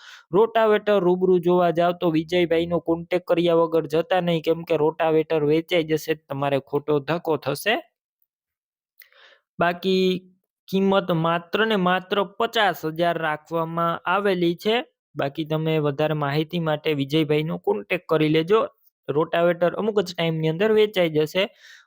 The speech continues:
અને બ્લેડ અત્યારે ત્રીસ થી પાંત્રીસ ટકા કન્ડિશન બ્લેડનું છે,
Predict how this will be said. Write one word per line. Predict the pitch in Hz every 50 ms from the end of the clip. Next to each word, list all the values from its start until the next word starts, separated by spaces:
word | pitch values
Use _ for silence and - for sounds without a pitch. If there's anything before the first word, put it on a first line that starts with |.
| _ -
અને | 180 185 196 202 190 170
બ્લેડ | 160 175 175 180 185 196 190 180 196 - -
અત્યારે | 170 170 - 185 180 180 180 185 185 175
ત્રીસ | 180 - 175 175 175 -
થી | _ - 180 175 175
પાંત્રીસ | - 151 156 165 170 - 190 180 -
ટકા | _ - 175 175 - - 165 165 165 165 165 - _ _ _ _ _ _ _ _ -
કન્ડિશન | 156 156 156 160 156 - 165 165 156 160 160 - _ _ _ _ _ _ _ 190 170 160 160 151
બ્લેડનું | 147 147 143 147 151 147 147 151 151 151 151 -
છે, | - 180